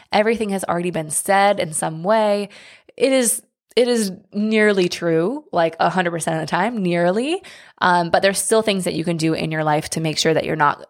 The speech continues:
uh, copying or stealing other doulas' content. And thank you for that question, because not enough people are asking that question.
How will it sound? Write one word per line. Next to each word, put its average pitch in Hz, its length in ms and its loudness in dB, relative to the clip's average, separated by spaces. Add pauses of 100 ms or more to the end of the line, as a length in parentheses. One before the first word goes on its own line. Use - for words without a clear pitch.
(120)
uh, 151 340 0
copying 160 500 0
or 123 100 -4
stealing 156 480 -4
other 151 300 0
doulas' - 560 -2 (100)
content. - 560 -8 (320)
And 202 180 2
thank 254 260 -2
you 240 80 0
for 190 100 0
that 151 160 2
question, - 420 -6
because 180 180 -4
not 214 240 2
enough 208 200 2
people 175 240 0
are 165 180 4
asking 165 340 -2
that 156 140 -6
question. 233 540 -6